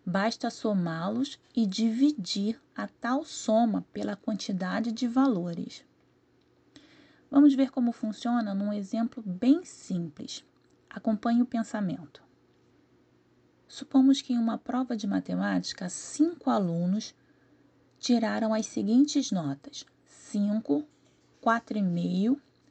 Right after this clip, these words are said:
sete e meio, oito e seis. Para calcular a média aritmética dessas notas,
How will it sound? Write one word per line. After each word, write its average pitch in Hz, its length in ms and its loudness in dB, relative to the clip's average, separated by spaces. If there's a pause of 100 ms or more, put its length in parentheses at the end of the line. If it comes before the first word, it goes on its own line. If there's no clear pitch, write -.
(100)
sete - 560 -2
e - 20 0
meio, 190 480 0 (1000)
oito 285 520 2 (680)
e 285 100 -2
seis. 175 580 -6 (1040)
Para 233 200 -2
calcular 233 520 0
a 202 60 -2
média 233 460 2
aritmética 196 680 -4
dessas 196 600 0
notas, 185 600 -2